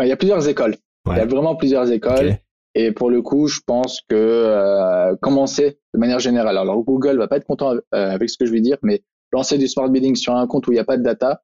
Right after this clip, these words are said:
Speaker 1: pour moi, c'est se tirer une balle dans le compte en banque. Tout simplement parce que, un, euh, on va prendre beaucoup de temps au niveau de la diffusion.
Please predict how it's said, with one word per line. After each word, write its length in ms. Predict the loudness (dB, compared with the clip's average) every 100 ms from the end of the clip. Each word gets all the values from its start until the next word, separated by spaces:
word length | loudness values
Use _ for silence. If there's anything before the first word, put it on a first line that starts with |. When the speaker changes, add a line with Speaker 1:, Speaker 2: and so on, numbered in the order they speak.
| _ _
Speaker 1:
pour 80 | -2
moi, 80 | -2
c'est 140 | -2
se 60 | -4
tirer 160 | -2 2
une 140 | 2
balle 160 | 2 2
dans 100 | 0
le 60 |
compte 180 | -2 -2
en 40 | 0
banque. 160 | -2 _ -6
Tout 80 | -2
simplement 400 | 0 2 0 0
parce 160 | -2
que, 180 | 0 -2 0
un, 240 | -2 -2 -4 _ -2
euh, 80 | 0
on 180 | 2
va 120 | 2 0
prendre 280 | -2 0
beaucoup 280 | 0 -2 -2
de 80 | -2
temps 260 | -2 -2 -2 -2
au 60 | 0
niveau 140 | 2
de 40 |
la 80 | 2
diffusion. 520 | 0 0 -2 0 -2